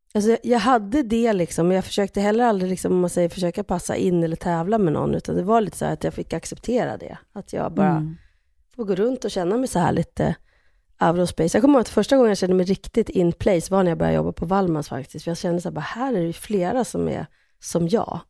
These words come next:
Speaker 1: <laughs> Och så att man
Speaker 2: Mm.
Speaker 1: fick jobba hela tiden. Så det var ju också lite så här, "Ja, men vad gör man när man inte jobbar då?" Alltså, det vill säga inte
Speaker 2: <gasps>
Speaker 1: sjunger och inte står på scenen. Vem är jag då?
Speaker 2: Men jag tänkte på en sak som Lotta Borg Skoglund sa.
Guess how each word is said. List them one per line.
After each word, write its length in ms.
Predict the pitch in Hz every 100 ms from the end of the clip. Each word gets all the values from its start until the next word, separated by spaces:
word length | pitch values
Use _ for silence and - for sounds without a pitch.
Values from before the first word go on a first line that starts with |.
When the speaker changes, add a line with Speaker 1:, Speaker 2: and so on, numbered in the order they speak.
| -
Speaker 1:
<laughs> 200 | 175 -
Och 100 | -
så 100 | -
att 60 | 185
man 100 | 165
Speaker 2:
Mm. 100 | 151
Speaker 1:
fick 140 | 175
jobba 340 | 185 175 170 202
hela 260 | 175 -
tiden. 440 | - - - - 175 - - - -
Så 140 | -
det 100 | 190
var 100 | 214
ju 80 | 226
också 240 | 185 - 247
lite 260 | 208 165
så 80 | 156
här, 240 | 151 151 156
"Ja, 160 | 196
men 140 | 196 185
vad 80 | 180
gör 120 | 180
man 120 | 175
när 60 | 170
man 120 | 170
inte 360 | 170 151 - 240
jobbar 380 | 190 156 165 -
då?" 60 |
Alltså, 280 | - - 165
det 100 | 156
vill 80 | 160
säga 220 | 156 156 156
inte 120 | 214
Speaker 2:
<gasps> 40 | 180
Speaker 1:
sjunger 400 | 160 151 151 151
och 60 | 156
inte 220 | 151 -
står 120 | 214
på 120 | 180
scenen. 340 | 143 107 123 165 - - _ -
Vem 220 | 185 170
är 180 | 156 156
jag 160 | 147
då? 260 | 226 - - - - - - - -
Speaker 2:
Men 200 | 185 185
jag 220 | 180 190
tänkte 260 | - 214 175
på 100 | 160
en 100 | 151
sak 240 | 165 147
som 160 | - 147
Lotta 680 | 147 160 - _ 151 135 135
Borg 380 | 165 151 143 147
Skoglund 880 | - 160 151 135 147 160 170 165 -
sa. 380 | - - -